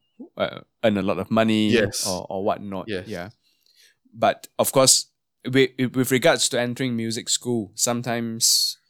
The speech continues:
Speaker 1: we also question that apart from making us or teaching us how to become good musicians and prof-,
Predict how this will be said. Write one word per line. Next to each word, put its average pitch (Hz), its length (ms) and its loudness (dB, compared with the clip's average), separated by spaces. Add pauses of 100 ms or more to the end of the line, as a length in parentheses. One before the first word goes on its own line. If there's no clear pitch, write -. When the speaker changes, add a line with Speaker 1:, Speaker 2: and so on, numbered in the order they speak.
(440)
Speaker 1:
we 107 120 0
also 123 300 2
question 113 1000 0 (640)
that 98 440 0 (260)
apart - 460 0
from 107 420 0
making 117 320 -4
us - 460 0 (100)
or 98 140 -2
teaching 127 360 -4
us 117 360 -2
how 123 180 2
to 113 160 -6
become 110 640 -2 (320)
good 147 160 0
musicians 120 840 0 (120)
and 101 220 -4
prof-, - 340 -8